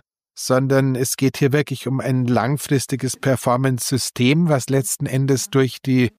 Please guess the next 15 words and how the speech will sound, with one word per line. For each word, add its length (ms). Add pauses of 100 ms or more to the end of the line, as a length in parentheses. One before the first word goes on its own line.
(160)
Optimierung 680
der 120
Mitochondrien, 920 (340)
ähm, 460
erzielt 600
wird. 220 (280)
Das 220
heißt, 680
äh, 340
wenn 180
wir 120
schon 260
irgendwie 460
abschwenken 680
wollen, 380